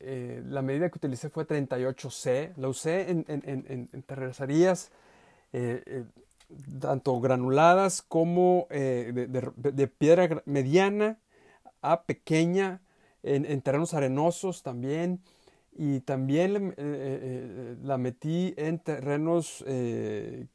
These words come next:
que, que eran de terracería, pues, pero con mucha piedra, o sea, piedras que, que parecían lajas, pues, en el piso,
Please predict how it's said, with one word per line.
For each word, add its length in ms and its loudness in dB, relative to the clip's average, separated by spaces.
que, 280 -12
que 80 -2
eran 240 2
de 80 2
terracería, 500 -2
pues, 200 -6
pero 300 -2
con 180 -4
mucha 340 -2
piedra, 540 -4
o 60 -10
sea, 180 -10
piedras 540 0
que, 80 -10
que 80 -8
parecían 640 0
lajas, 400 2
pues, 240 -6
en 80 -8
el 100 -6
piso, 460 -6